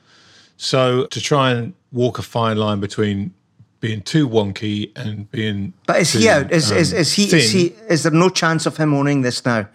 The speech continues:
Speaker 2: Let's start there, simply.
Speaker 1: No, quite the opposite. There is a very strong chance that he could be forced to buy it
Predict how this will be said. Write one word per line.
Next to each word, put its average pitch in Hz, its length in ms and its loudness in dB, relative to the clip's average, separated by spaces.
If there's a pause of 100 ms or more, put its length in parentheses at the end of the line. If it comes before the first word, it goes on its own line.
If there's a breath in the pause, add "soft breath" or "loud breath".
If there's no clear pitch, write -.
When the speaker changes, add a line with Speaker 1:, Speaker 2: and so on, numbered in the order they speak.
(140 soft breath)
Speaker 2:
Let's 151 160 -2
start 135 280 0
there, 113 240 -2
simply. 131 460 -2 (300)
Speaker 1:
No, 170 180 2
quite 175 240 0
the 143 80 0
opposite. - 340 -4 (140)
There 135 220 2
is 127 100 -2
a 120 40 -4
very 123 260 0
strong 147 420 2
chance 101 360 -4
that 104 100 -8
he 110 80 -4
could 101 100 -12
be 107 80 -6
forced 110 420 -4
to 113 60 -10
buy 92 240 -6
it - 120 -16